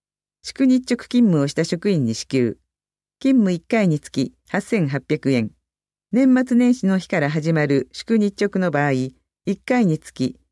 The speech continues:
一万八百円。支給実績、四百三十万九千円。一人当たり支給額、三万五千九百十三円。初任給調整手当。医療職給料表一の職務にある職員に、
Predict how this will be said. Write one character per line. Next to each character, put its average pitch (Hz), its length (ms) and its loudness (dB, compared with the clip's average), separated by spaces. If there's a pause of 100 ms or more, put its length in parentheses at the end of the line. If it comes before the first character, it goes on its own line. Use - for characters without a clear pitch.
一 240 180 -2
万 190 200 2
八 131 240 -6
百 147 240 -2
円。 113 220 -2 (600)
支 - 140 -16
給 226 180 2
実 147 340 -4
績、 120 260 -4 (440)
四 285 180 4
百 233 220 0
三 202 220 0
十 190 180 2
万 165 180 0
九 131 200 -2
千 127 260 -2
円。 113 240 0 (540)
一 262 160 0
人 226 140 2
当 214 40 -2
た 208 120 -2
り 196 100 -2
支 - 140 -12
給 180 160 0
額、 131 400 -4 (280)
三 269 280 0
万 185 160 0
五 147 100 -2
千 151 240 -2
九 240 220 2
百 147 240 -2
十 151 160 0
三 151 260 0
円。 113 220 -2 (1040)
初 247 160 2
任 285 180 4
給 151 220 0
調 185 180 0
整 170 220 0
手 156 180 0
当。 117 260 -4 (440)
医 202 80 2
療 269 240 2
職 - 280 -6
給 202 220 0
料 175 220 2
表 151 360 0 (200)
一 269 240 0
の 175 140 2
職 240 260 -2
務 208 100 2
に 175 160 0
あ 175 80 0
る 127 80 0
職 156 300 -2
員 156 140 0
に、 120 220 0